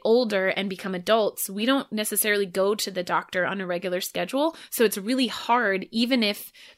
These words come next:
you have an effective vaccine, to give a booster. It's hard to get that booster to everyone to actually create the herd immunity that we need to protect the vulnerable people in our population.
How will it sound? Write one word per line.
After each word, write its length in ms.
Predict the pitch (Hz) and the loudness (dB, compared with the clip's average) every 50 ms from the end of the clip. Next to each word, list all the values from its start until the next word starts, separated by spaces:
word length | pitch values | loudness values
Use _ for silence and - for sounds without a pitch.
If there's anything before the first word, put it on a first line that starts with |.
| _ _ _ _ | _ _ _ _
you 140 | - 233 233 | 0 0 0
have 280 | 208 - 214 226 269 359 | 2 4 4 4 4 4
an 80 | 359 | 0
effective 420 | 277 214 - 185 180 - 196 180 180 | -2 -2 -2 -4 -4 -2 -6 -4 -2
vaccine, 560 | 185 180 175 - - - - 190 185 180 196 | -2 -2 -2 -2 -6 -6 -6 -6 -6 -4 -4
to 100 | - - | -4 -4
give 260 | 202 180 175 208 247 349 | -6 -2 -2 0 0 0
a 60 | 311 | -2
booster. 500 | 190 190 180 185 - - - 175 175 170 - | 0 0 0 0 0 -2 -2 -2 -2 -2 -4
It's 140 | 208 - - | -6 -8 -8
hard 340 | - - 240 226 247 220 - | -2 2 2 2 2 0 -4
to 100 | - 196 | -6 -6
get 260 | 175 214 214 214 _ | 0 0 0 0 _
that 200 | 208 185 190 190 | -2 -2 0 0
booster 340 | 196 185 196 - - 208 196 | -2 -2 -2 -2 -2 -4 -4
to 260 | 196 - 190 - - | -4 -6 -8 -4 -4
everyone 540 | 185 190 196 247 269 277 311 330 339 349 349 - - - - - - | -6 -4 -4 -4 -2 0 0 0 0 0 -4 -8 -12 -18 -16 -10 -8
to 160 | - - - | -4 -2 -2
actually 560 | 196 208 - - - 226 214 208 202 185 180 - - _ _ | -2 -2 -2 -4 -2 -2 -2 -2 -4 -6 -8 -14 -20 _ _
create 500 | - - 254 226 220 214 214 220 - - | -6 -2 0 0 4 4 4 2 2 0
the 100 | 208 196 | -4 -2
herd 260 | - 233 214 208 214 | 2 2 2 2 2
immunity 440 | 214 202 196 190 190 185 185 190 190 | 0 -2 -2 -2 -4 -4 -4 -4 -4
that 140 | 185 160 - | -4 -4 -4
we 120 | 190 196 | -4 -6
need 420 | 190 202 233 285 285 262 233 202 - | -4 -2 0 2 2 2 2 0 -2
to 100 | - - | -8 -8
protect 560 | - - 190 - - 196 190 - - - 185 | -6 -8 -8 -2 -2 -2 -2 -2 -8 -6 -4
the 100 | 202 190 | -4 -2
vulnerable 500 | 180 190 190 196 196 190 185 180 190 185 | -2 -2 -2 -2 -2 -2 -2 -2 -4 -6
people 340 | - - 190 175 - 180 151 | -6 -10 -10 -4 -4 -4 -2
in 140 | - 180 | -2 -6
our 100 | 175 160 | -8 -8
population. 760 | 175 - 151 - - - - - - - - - - - 226 | -6 -6 -8 -6 -6 -8 -8 -6 -8 -8 -10 -10 -12 -14 -14